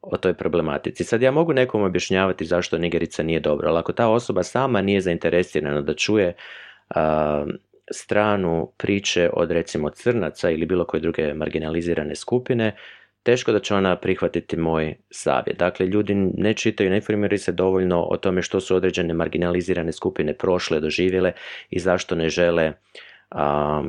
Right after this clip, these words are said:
da ih se zove na određeni način. Ja znam kad student-, sa studentima radim tu temu bias free language i sad imamo ono Eskimo, pa je preporučeno Inuit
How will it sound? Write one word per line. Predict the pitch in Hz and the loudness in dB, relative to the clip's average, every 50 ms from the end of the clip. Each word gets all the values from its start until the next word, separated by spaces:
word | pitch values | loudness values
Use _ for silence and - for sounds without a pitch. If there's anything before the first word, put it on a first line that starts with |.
| - - - - | -4 -6 -8 -8
da | - - 85 | -2 0 2
ih | 85 82 | 2 2
se | - - 85 | 0 -4 -2
zove | 78 87 85 80 85 | 0 2 2 2 2
na | 80 78 | 0 0
određeni | 78 78 85 80 - 80 76 76 | 0 0 0 0 0 -2 -2 0
način. | 73 71 71 69 - - 80 | -2 -2 -2 -4 -2 -2 0
Ja | 82 82 | 0 0
znam | 90 90 85 | 0 -2 -2
kad | - 92 - | -2 -4 -4
student-, | - - 85 82 78 - - | -2 -2 -2 -2 -2 -6 -8
sa | - 80 | -8 -8
studentima | 78 - - 90 87 82 - 78 80 80 | -4 -2 -2 -2 -2 -2 -4 -4 -2 0
radim | 80 78 78 78 76 | 0 0 0 -2 -4
tu | - 80 | -4 -4
temu | 78 - 80 78 78 73 76 | -2 -2 -2 -2 -2 -2 -2
bias | 76 78 76 76 73 - - - - | -2 0 0 0 -2 -2 -6 -4 -2
free | 87 78 73 69 67 - - - | 0 0 0 0 -2 -2 -4 -2
language | 80 82 85 98 107 127 147 151 - - - - - - - - - - - - - _ _ _ - | -2 0 0 0 0 0 -2 -2 -4 -10 -14 -16 -18 -18 -18 -18 -18 -20 -20 -20 -20 _ _ _ -6
i | - - | -6 -2
sad | - 101 87 87 | -2 0 0 2
imamo | 92 90 85 85 82 85 | 2 0 0 0 2 0
ono | 85 82 78 80 85 | 0 0 0 0 2
Eskimo, | 82 95 110 - - - - 113 113 107 104 104 95 - | 2 0 0 -2 -4 -4 -2 0 2 2 2 2 0 0
pa | - 92 | 0 0
je | 90 - | 0 -2
preporučeno | - - - - 90 87 82 80 - - - 80 78 80 78 73 - - | -4 -6 -4 -2 0 0 0 -2 -2 -4 -2 -2 -2 -2 -2 -2 -2 -2
Inuit | - 92 87 95 117 151 - - - - | 0 0 2 2 2 0 0 -2 -8 -14